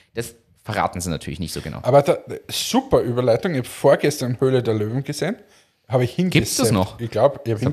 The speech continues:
Speaker 1: hab ich
Speaker 2: hingesappt.
Speaker 1: ewig nicht
Speaker 2: Keine
Speaker 1: gesehen.
Speaker 2: Ahnung. Hingesappt. Da war einer, der hat eine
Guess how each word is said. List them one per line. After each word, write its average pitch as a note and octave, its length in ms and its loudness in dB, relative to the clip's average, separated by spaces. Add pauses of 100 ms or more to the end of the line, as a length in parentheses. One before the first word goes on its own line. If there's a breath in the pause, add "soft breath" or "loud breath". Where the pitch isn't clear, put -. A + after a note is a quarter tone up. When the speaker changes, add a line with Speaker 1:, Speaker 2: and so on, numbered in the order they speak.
(160)
Speaker 1:
hab C3 100 2
ich - 20 0
Speaker 2:
hingesappt. - 0 -
Speaker 1:
ewig C3 240 2
nicht A2 100 2
Speaker 2:
Keine A2+ 120 4
Speaker 1:
gesehen. F#2+ 160 4
Speaker 2:
Ahnung. F#2+ 140 0 (260 loud breath)
Hingesappt. G3 560 0 (240 soft breath)
Da A#2+ 180 2
war A2 260 6
einer, F#3+ 340 -2 (360 soft breath)
der A#2+ 180 2
hat C3 280 2
eine A2+ 260 -2